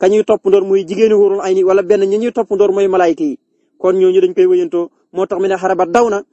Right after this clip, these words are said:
al mathura ka ñu dàq mu lu si yërmande Yàlla ji, min kitaabati ci samay mbind." Su may bind, ba may jàng,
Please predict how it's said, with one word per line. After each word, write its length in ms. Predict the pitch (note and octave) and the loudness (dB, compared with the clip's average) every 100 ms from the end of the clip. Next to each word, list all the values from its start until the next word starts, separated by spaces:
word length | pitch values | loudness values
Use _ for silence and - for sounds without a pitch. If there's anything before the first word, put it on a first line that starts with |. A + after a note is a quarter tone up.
| _ _ | _ _
al 160 | F#3 G3 | 0 0
mathura 600 | G3+ A3 - G3+ G3 F#3 | 0 -4 0 0 2 -2
ka 140 | - A#3+ | -2 -4
ñu 120 | C4 | 0
dàq 200 | A3+ - | -2 -2
mu 120 | G#3 G#3 | -2 -2
lu 60 | |
si 100 | F#3+ | 0
yërmande 300 | G3+ G3 F#3 | -2 0 0
Yàlla 220 | F#3+ F3+ D#3 | 2 0 -4
ji, 120 | G3 _ _ _ _ _ | -10 _ _ _ _ _
min 220 | D#3 G3+ | -4 -4
kitaabati 480 | G3+ G#3 F#3+ F#3 F3 | 0 0 2 0 -4
ci 60 | D#3+ | -4
samay 240 | F#3 F3+ | 0 0
mbind." 200 | D#3+ C#3 | -2 -6
Su 120 | - | -4
may 160 | G#3+ A3+ | -2 -2
bind, 340 | F3 G3 G3 D#4+ _ _ | -2 -2 -2 -4 _ _
ba 200 | - F#3 | 0 0
may 200 | G3 G#3 F#3+ | 2 -2 0
jàng, 320 | G3 F3+ | -2 -2